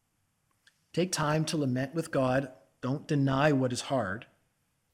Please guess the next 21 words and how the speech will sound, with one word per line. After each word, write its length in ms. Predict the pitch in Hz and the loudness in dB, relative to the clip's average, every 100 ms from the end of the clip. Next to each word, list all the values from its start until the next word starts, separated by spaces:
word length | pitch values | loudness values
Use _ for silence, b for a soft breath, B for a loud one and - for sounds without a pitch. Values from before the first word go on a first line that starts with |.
| _ _ _ _ _ _ _ - | _ _ _ _ _ _ _ -4
But 120 | 147 | -2
will 160 | 143 | 0
you 160 | 151 143 | 2 2
take 320 | 135 165 180 | 0 -2 0
it 80 | 196 | 2
out 160 | 170 160 | 2 2
on 160 | 151 | 0
others? 380 | 143 92 - - _ _ _ _ _ _ _ _ _ _ _ _ _ - | -2 -4 -10 -14 _ _ _ _ _ _ _ _ _ _ _ _ _ -14
Like, 180 | 131 127 | -10 -8
if, 240 | - - - | -10 -14 -18
if 160 | - | -4
you're 300 | 135 165 175 | 2 4 4
hurting, 560 | 139 175 151 110 104 123 _ _ _ _ | 4 2 2 0 -4 -8 _ _ _ _
do 100 | 135 | 0
you 100 | 147 | 2
have 200 | 143 135 | 0 -2
to 80 | 120 | -4
hurt 240 | 156 151 | -4 -4
people 260 | - 139 131 | -6 -6 -4
around 340 | 127 120 104 | -2 -4 -6
you? 100 | 92 | -10